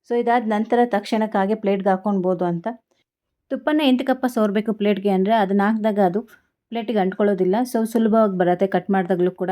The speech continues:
ಅದಕ್ಕೋಸ್ಕರ ಚೆನ್ನಾಗಿ ಪ್ಲೇಟ್ಗೆ ಸವರ್ಕೊಂಡು ತುಪ್ಪನ ಪಕ್ಕಕ್ಕೆ ಇಟ್ಕೊಳ್ಳೋಣ. ಇದು ಸ್ವಲ್ಪ ಆಗ್ತಾ ಇದೆ, ಇನ್ನೂ ಒಂದು ಸ್ವಲ್ಪ ಆಗಬೇಕಾಗತ್ತೆ. ಇದು ಸ್ವಲ್ಪ ನೋಡಿ ಎಲ್ಲ ಆ ಕಡೆ ಈ ಕಡೆ ಎಲ್ಲ ಡ್ರೈ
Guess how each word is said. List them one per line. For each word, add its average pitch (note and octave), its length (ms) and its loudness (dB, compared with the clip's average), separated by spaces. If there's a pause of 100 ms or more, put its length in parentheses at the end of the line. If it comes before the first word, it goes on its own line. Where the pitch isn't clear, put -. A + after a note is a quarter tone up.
ಅದಕ್ಕೋಸ್ಕರ F#3 500 -4 (440)
ಚೆನ್ನಾಗಿ A#3 360 -2
ಪ್ಲೇಟ್ಗೆ G#3+ 460 0
ಸವರ್ಕೊಂಡು G3 500 0
ತುಪ್ಪನ F#3+ 320 -4 (100)
ಪಕ್ಕಕ್ಕೆ G3 340 -4
ಇಟ್ಕೊಳ್ಳೋಣ. E3+ 420 -6 (460)
ಇದು G#3+ 160 -12
ಸ್ವಲ್ಪ A3+ 220 -2 (160)
ಆಗ್ತಾ F#3+ 300 -6
ಇದೆ, F#3 200 -4
ಇನ್ನೂ G3+ 200 0
ಒಂದು A3+ 160 0
ಸ್ವಲ್ಪ G3+ 180 -2 (100)
ಆಗಬೇಕಾಗತ್ತೆ. F3+ 680 -2 (1000)
ಇದು A#3+ 160 -4
ಸ್ವಲ್ಪ C4+ 280 2 (180)
ನೋಡಿ A#3 180 0 (460)
ಎಲ್ಲ A#3+ 100 0 (100)
ಆ A3 120 -2
ಕಡೆ A3+ 200 0
ಈ - 80 -10
ಕಡೆ G#3+ 200 2
ಎಲ್ಲ A3 100 4 (100)
ಡ್ರೈ G3 120 4